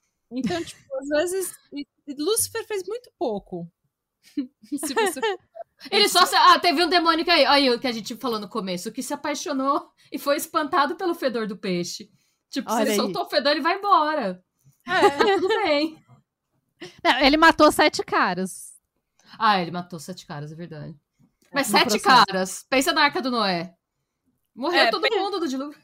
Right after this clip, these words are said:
Speaker 1: todo mundo no dilúvio. Daí depois Deus foi lá e, tipo, ele não gostava, é, de Jericó. Daí ele mandou Josué
Speaker 2: Teve Sodoma e Gomorra também, que
Speaker 1: É,
Speaker 2: pegaram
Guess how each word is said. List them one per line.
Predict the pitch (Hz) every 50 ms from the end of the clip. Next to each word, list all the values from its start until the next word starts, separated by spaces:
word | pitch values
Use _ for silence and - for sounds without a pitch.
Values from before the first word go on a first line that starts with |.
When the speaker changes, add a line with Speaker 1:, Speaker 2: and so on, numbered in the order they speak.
| _ _ _ _ _ _ _
Speaker 1:
todo | - 392 370 494 508 508
mundo | 494 480 453 440 440 440
no | 453 392
dilúvio. | 370 427 427 392 381 339 277 262 196 202 214 196 185 - _ _ _ _ _ -
Daí | 302 320 311
depois | 359 392 - - 440 427 453 427 - -
Deus | - 359 381 415 403 -
foi | - - 427 381
lá | 359 349 349 370 415
e, | 427 392 - _
tipo, | - - - - 392
ele | 349 320 330
não | 330 339 330
gostava, | 320 359 - - - 349 330 330 330 339 320 381 359 339 339 349 - _ _ _ _ _ _ _ _ _ _ _
é, | - 247 254 254 254 247
de | 220 269 311
Jericó. | 285 302 320 311 311 349 - _ - - 214 180 175 165 - _ _ _ _ _
Daí | - 247 269
ele | 294 302 339
mandou | 359 381 381 381 359 320 370 349 349 359 370 415 403 - _ _ _ _ _ -
Josué | 262 320 359 349 311 320
Speaker 2:
Teve | - - 302 302
Sodoma | 320 - 277 330 339 349 370 359
e | 381
Gomorra | 359 359 349 320 285 277 302 320 320 302
também, | 302 269 226 220 190 180 175 175 185 180 - _ _ _ _
que | _ - 214 202 214
Speaker 1:
É, | - 392 302
Speaker 2:
pegaram | - 226 202 214 208 208